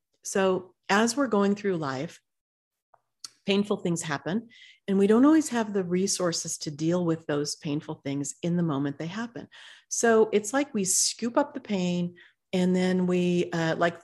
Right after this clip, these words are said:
like you throw things in the hall closet, you know, you put it in the hall closet, close the door real fast,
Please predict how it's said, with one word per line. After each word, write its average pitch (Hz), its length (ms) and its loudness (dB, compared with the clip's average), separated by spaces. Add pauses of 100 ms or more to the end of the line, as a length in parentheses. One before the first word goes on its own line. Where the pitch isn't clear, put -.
like 170 240 0
you 170 180 0
throw 190 260 4
things 190 280 0
in 175 100 0
the 175 60 -2
hall 170 220 -2
closet, 160 480 2
you 156 100 -6
know, 139 80 -2
you 143 120 -4
put 208 160 0
it 214 40 4
in 202 80 2
the 185 80 0
hall 180 200 0
closet, 175 400 -2
close 170 240 2
the 165 60 0
door 147 240 2
real - 120 -2
fast, - 480 -6